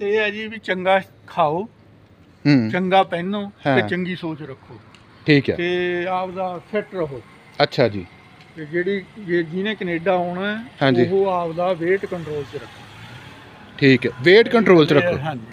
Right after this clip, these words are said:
Speaker 1: ਜੇ ਤੁਸੀਂ ਫਿੱਟ ਹੋ, ਐਕਸਰਸਾਈਜ਼ ਕਰਦੇ ਹੋ,
Speaker 2: ਹੂੰ, ਹੂੰ।
Speaker 1: ਕਿਉਂਕਿ ਇੱਥੇ ਮਿਹਨਤਾਂ ਨੇ, ਇੱਥੇ ਕੋਈ ਆਫਿਸ ਜੌਬ ਤਾਂ ਤੁਹਾਨੂੰ ਮਿਲਣੀ ਨਹੀਂ ਆਉਂਦਿਆਂ ਨੂੰ।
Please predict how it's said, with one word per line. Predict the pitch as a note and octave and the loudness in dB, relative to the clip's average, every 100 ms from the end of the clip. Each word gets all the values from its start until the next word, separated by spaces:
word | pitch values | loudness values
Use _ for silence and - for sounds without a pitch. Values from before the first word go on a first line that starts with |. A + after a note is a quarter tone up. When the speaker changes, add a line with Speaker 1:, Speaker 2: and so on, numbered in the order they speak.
| C3 | -10
Speaker 1:
ਜੇ | E3+ | -6
ਤੁਸੀਂ | F#3+ G3 | -4 -4
ਫਿੱਟ | - F3 - G#3+ | -2 -4 -4 -4
ਹੋ, | G#3 G3+ | -2 -2
ਐਕਸਰਸਾਈਜ਼ | F3+ - F#3 G3 F#3+ | -2 -2 -2 0 0
ਕਰਦੇ | G3 F#3+ F3 G3+ | -2 -4 -4 -10
ਹੋ, | G3+ G3 - | -10 -8 0
Speaker 2:
ਹੂੰ, | C#3+ | 2
ਹੂੰ। | C#3+ C3+ - - | 2 0 -4 -10
Speaker 1:
ਕਿਉਂਕਿ | F3+ F#3+ G#3 | -6 -2 0
ਇੱਥੇ | G3 G#3+ | 0 -2
ਮਿਹਨਤਾਂ | G3 G3+ A3+ A3 G#3 | -2 -2 -2 -2 -4
ਨੇ, | G3 | -6
ਇੱਥੇ | G3 G3 | -10 -10
ਕੋਈ | F#3 F#3+ F#3+ G#3 | -4 -2 -2 0
ਆਫਿਸ | F#3 - F#3+ | 0 2 2
ਜੌਬ | F3+ F3+ | 4 2
ਤਾਂ | F3 F#3 | 2 -4
ਤੁਹਾਨੂੰ | F3+ F3+ | -2 -2
ਮਿਲਣੀ | F3+ F#3 F#3+ F#3 | -2 -2 -2 -2
ਨਹੀਂ | F#3 | -4
ਆਉਂਦਿਆਂ | F3 E3+ F3 | -4 -4 -6
ਨੂੰ। | E3 | -8